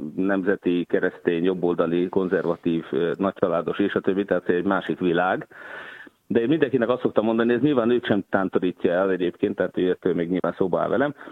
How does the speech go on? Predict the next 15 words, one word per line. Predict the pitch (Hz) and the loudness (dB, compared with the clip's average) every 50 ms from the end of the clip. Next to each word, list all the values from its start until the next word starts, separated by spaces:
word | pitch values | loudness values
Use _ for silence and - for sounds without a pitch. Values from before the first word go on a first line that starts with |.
| - - _ | -20 -10 _
de | - 101 107 | 0 2 2
ezzel | 120 120 123 120 131 | 2 2 2 2 2
együtt | 131 120 95 90 95 - - - - - - - - - - - - - - | 0 0 0 0 -2 -2 -4 -10 -10 -10 -10 -12 -14 -16 -16 -18 -16 -12 -4
a | - 98 98 95 92 95 92 90 - - - - | 0 0 2 2 0 -2 -4 -8 -16 -20 -10 -2
legfontosabb, | - 107 127 131 - - 120 104 101 - - 98 90 87 - 87 | 0 0 0 2 0 -2 0 0 0 0 0 0 0 0 -2 -2
amit | 90 92 90 - | 0 0 0 0
én | 104 95 85 | 0 0 2
tapasztaltam, | - 117 - 101 - - 101 87 87 - 95 85 - - - - - - | 0 0 0 0 -2 0 -2 -2 0 0 -2 -2 -4 -8 -14 -16 -4 -2
hiszen | - 110 - 120 110 | -2 0 2 2 2
nagyon | 120 127 120 104 98 90 | 2 0 2 2 0 2
régóta | 90 101 92 80 80 78 78 - - 82 | 2 0 0 2 0 -2 -2 0 -2 0
mi | 90 101 92 | 0 2 2
egy | 101 101 95 95 | 2 2 2 2
oldalon | 87 87 82 85 85 85 85 80 | 2 2 2 2 0 0 -2 -2
küzdünk | - 90 85 85 - 90 85 87 - - - - | -2 -4 -4 -2 0 0 0 0 -4 -6 -10 -12